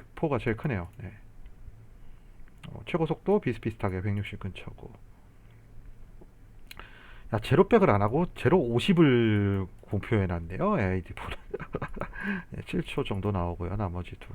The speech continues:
네, 레타 U나 원 플러스 같은 경우에. 어, 삼 년 십만,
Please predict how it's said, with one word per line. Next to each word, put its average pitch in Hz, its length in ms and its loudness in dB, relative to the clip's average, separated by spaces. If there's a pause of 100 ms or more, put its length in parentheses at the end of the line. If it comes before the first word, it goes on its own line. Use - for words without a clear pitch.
네, 90 120 -4 (120)
레타 95 300 -2
U나 92 520 -4 (440)
원 92 180 -4
플러스 - 280 -10
같은 - 240 -14
경우에. 220 480 -8 (2000)
어, 131 920 -4
삼 160 240 -4
년 147 180 0
십만, 98 520 -6